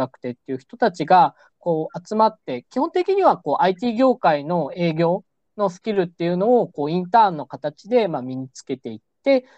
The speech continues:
まあ、再就職していくっていう、そんなプログラムがあるんですけれども、それに三日間に、えーと、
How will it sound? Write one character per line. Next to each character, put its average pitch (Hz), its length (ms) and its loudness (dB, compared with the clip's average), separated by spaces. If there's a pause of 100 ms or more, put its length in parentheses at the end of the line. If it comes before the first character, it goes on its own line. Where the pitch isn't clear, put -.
(120)
ま 139 60 -16
あ、 - 20 -12
再 143 220 -2
就 127 220 -8
職 - 280 -14
し - 120 -16
て 123 180 -6
い 120 60 -6
く 170 160 -2
っ - 20 0
て 175 220 -2
い 190 120 4
う、 190 100 2
そ 240 180 0
ん 240 100 2
な 233 320 4
プ 202 60 -2
ロ 202 100 4
グ 196 80 -2
ラ 196 140 4
ム 185 160 -4
が 165 340 2
あ 160 40 0
る 139 120 -10
ん 107 80 -20
で 110 100 -20
す - 120 -20
け 117 80 -20
れ 117 80 -20
ど 135 100 -12
も、 160 220 -2 (240)
そ 269 200 -2
れ 277 120 -2
に 277 180 -6
三 175 180 0
日 190 140 -2
間 120 300 -2
に、 107 220 -20
え 107 300 -16
ー - 40 -20
と、 - 160 -20